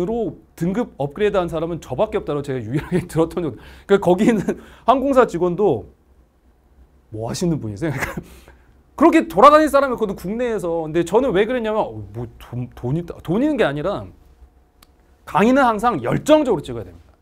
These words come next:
여러분들을 위해서. 요즘 제가 여기 와가지고 막, 아, 제가, 하, 제가 이번 주에 부스터, 부스터샷 맞았어요. 지금 부스터샷 받고 얼마 안 됐어요. 제가 그러니까 좀 힘들어요. 막 목도 아프고. 아유, 이게 할 짓이 아니에요, 프로가. 그래서 딱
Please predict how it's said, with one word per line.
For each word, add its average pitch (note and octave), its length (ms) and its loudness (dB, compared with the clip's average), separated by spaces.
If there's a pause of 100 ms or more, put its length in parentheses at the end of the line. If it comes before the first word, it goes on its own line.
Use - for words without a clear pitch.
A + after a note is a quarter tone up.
(460)
여러분들을 D#3+ 420 0
위해서. G2 200 -16 (180)
요즘 E3 260 -2
제가 G3 160 2
여기 D3 160 2
와가지고 C#3+ 340 0
막, A2 140 -12 (920)
아, C3+ 120 -2
제가, C#3+ 320 2 (140)
하, - 500 -20
제가 C3+ 180 -4
이번 D3 180 -2
주에 C#3+ 280 -2 (140)
부스터, D3 340 -6 (120)
부스터샷 C3+ 460 -10
맞았어요. - 340 -18 (120)
지금 - 160 -20 (220)
부스터샷 B2 460 -12
받고 - 300 -20 (140)
얼마 A2+ 220 -12
안 F#2+ 60 -20
됐어요. - 220 -20 (800)
제가 D#3+ 180 0
그러니까 G3 320 0
좀 G#3 160 -2
힘들어요. B3+ 720 4
막 F3+ 160 0
목도 F3 240 -2
아프고. D#3+ 200 -2
아유, A3 360 6
이게 E3+ 160 2
할 B3 260 0
짓이 C#4 220 -2
아니에요, C3 320 -2
프로가. F3+ 380 -8
그래서 G#2+ 220 -12
딱 - 200 -12